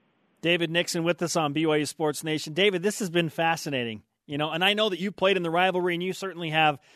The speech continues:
a different perspective. And I am dealing with, uh, the classic scenario of head versus heart. And for all B Y U fans' collective sanity, <laughs> I want nothing more than for B Y U to end the losing streak.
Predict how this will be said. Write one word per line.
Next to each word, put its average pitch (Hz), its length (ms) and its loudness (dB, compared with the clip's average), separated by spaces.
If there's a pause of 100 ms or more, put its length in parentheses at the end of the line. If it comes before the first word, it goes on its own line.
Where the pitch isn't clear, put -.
(200)
a 143 80 -8
different 175 440 0
perspective. 147 680 0
And 147 100 -4
I 180 120 0
am 165 160 0
dealing 160 380 -2
with, 143 200 -4
uh, 131 220 -2 (260)
the 139 420 -8 (460)
classic 170 420 0
scenario 160 440 0
of 127 100 -2
head 165 380 -2
versus 143 440 -6
heart. 123 600 -2 (460)
And 143 160 -6
for 151 140 -2
all 175 200 4
B 180 180 -2
Y 170 120 4
U 165 120 2
fans' 156 420 -4
collective 151 480 -2
sanity, 139 600 -4
<laughs> - 400 -8
I 208 340 4
want 185 320 4
nothing 170 340 -2
more 165 500 2 (320)
than 160 160 -4
for 156 100 -6
B 175 220 -2
Y 175 180 4
U 175 400 6 (260)
to 165 140 -2
end 180 220 2
the 165 60 4
losing 160 440 0
streak. 151 400 -6